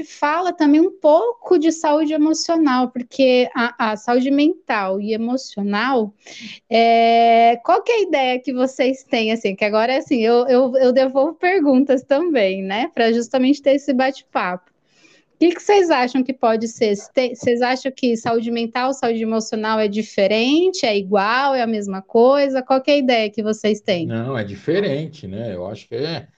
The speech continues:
Speaker 2: é isso, é bem o que tá, o, o, o, o, porque o, o men-, o emocional é diferente do mental, né? Entendeu?
Speaker 1: Sim, isso
Speaker 2: O mental são
Speaker 1: mesmo.
Speaker 2: todas as emoções que a gente passa, né?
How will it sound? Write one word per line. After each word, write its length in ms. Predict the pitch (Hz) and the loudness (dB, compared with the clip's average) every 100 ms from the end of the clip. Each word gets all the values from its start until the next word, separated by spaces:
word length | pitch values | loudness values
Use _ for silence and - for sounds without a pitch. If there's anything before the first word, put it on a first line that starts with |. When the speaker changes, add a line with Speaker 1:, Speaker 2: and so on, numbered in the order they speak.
| _ _ | _ _
Speaker 2:
é 160 | 135 | 0
isso, 340 | 151 160 - 123 | 2 0 -2 -4
é 80 | 87 | -4
bem 300 | 95 131 175 | -4 -4 -4
o 80 | |
que 120 | 170 - | -6 -6
tá, 240 | 202 180 - _ | -2 -2 -6 _
o, 160 | 135 123 - | -20 -18 -10
o, 520 | 139 127 - 117 110 - | -6 -4 -4 -6 -10 -10
o, 420 | 131 123 117 - - | -8 -6 -8 -10 -14
o, 80 | - _ _ 113 | -16 _ _ -20
porque 340 | - 131 113 - _ - | -4 -2 -2 -10 _ -8
o, 380 | 127 - - 143 | -8 -8 -8 -6
o 40 | |
men-, 320 | 160 165 117 - | -4 -4 -6 -6
o 260 | 135 147 147 | -2 0 0
emocional 800 | 170 202 196 - 127 147 175 | 0 0 0 -2 -2 0 0
é 60 | 127 | 0
diferente 560 | 123 - 156 156 160 165 | -4 -6 -6 -6 -10 -10
do 100 | 190 | -8
mental, 640 | 233 262 - 131 120 104 | -8 -12 -6 -2 -2 -4
né? 280 | 98 131 131 _ | -8 -12 -16 _
Entendeu? 480 | 98 _ 95 101 127 | -20 _ -14 -14 -14
Speaker 1:
Sim, 420 | - 208 196 196 196 185 | -8 -6 -4 -6 -6 -6
isso 240 | 180 - - | -8 -8 -4
Speaker 2:
O 0 | |
mental 360 | 151 370 226 | -2 0 0
são 60 | 185 | 0
Speaker 1:
mesmo. 100 | 175 | -2
Speaker 2:
todas 260 | 214 247 226 | -2 -2 0
as 160 | 269 | 0
emoções 720 | 269 269 262 - - 139 175 | 0 0 0 0 -6 -4 -4
que 100 | 175 | -4
a 60 | 135 | -8
gente 300 | 123 131 127 | -8 -12 -14
passa, 560 | - 107 135 139 - 98 | -12 -4 -2 -4 -8 -12
né? 220 | 139 | -12